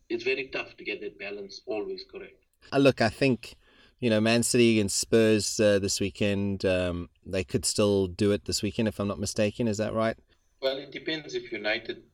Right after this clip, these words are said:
Speaker 1: lose against West Brom on Sunday.
Speaker 2: Not gonna
Speaker 1: Then you
Speaker 2: happen.
Speaker 1: City, City need to beat Spurs.
Speaker 2: Okay, that's not gonna happen. So maybe we'll have to wait another weekend. I think Spurs will beat City, and I think United will beat West Brom. And,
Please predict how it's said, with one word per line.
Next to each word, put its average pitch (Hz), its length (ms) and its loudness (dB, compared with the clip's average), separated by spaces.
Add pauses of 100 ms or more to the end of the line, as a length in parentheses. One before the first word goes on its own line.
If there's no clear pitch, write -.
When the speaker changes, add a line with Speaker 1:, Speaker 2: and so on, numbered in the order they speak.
(400)
Speaker 1:
lose 107 580 -8
against 95 480 -8
West 185 260 -6
Brom 92 340 -6
on 85 340 -12
Sunday. - 500 -8
Speaker 2:
Not 110 220 0
gonna 98 200 2
Speaker 1:
Then 92 140 0
you 95 80 -4
Speaker 2:
happen. 101 220 -2
Speaker 1:
City, - 300 -10 (680)
City - 360 -8
need 98 180 -4
to 95 80 -12
beat 90 200 -12
Spurs. - 500 -6 (580)
Speaker 2:
Okay, 101 140 0
that's 95 180 -2
not 95 140 -2
gonna 90 140 -4
happen. 82 280 -6
So 95 160 -2
maybe 95 260 -2
we'll 92 160 0
have 90 120 -4
to 98 100 0
wait 90 180 0
another 90 240 0
weekend. 85 400 -4
I 80 60 -4
think 101 180 -2
Spurs 110 400 2
will 98 80 0
beat 92 240 -4
City, 127 340 0
and 98 100 2
I 90 60 -2
think 90 260 -8
United 90 420 -4
will 87 120 -2
beat - 500 -8 (100)
West 87 240 -4
Brom. 85 280 -6 (560)
And, 107 120 2